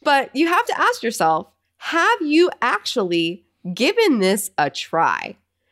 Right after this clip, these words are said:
Have you actually given your relationship the opportunity to flourish, right? And, and what I mean by this is, have you actually discussed your goals with your partner?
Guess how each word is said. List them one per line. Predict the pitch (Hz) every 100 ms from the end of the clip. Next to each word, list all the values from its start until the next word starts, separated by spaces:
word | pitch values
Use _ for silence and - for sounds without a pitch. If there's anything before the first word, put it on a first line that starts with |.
| _
Have | 247 285 427
you | 339 349 392 - _ -
actually | 233 370 - 269 175 147 147 262 - _ _ _ _ _ _ 185
given | 247 381 427 330 -
your | 214 269 370
relationship | 294 240 262 - 302 277 240 190
the | 175 233 -
opportunity | 196 254 370 247 - 294 311 202
to | 180
flourish, | 180 214 247 165 180 -
right? | 190 214 269 - _ - _ -
And, | 262 269
and | 277 302
what | 392
I | 311
mean | 403 466
by | 277
this | 214 208 220
is, | 202 196 - _ _
have | 330
you | 330 339
actually | 392 - 403
discussed | 370 - 247 285 -
your | 240
goals | 208 214 202
with | 185
your | 156
partner? | 139 - - -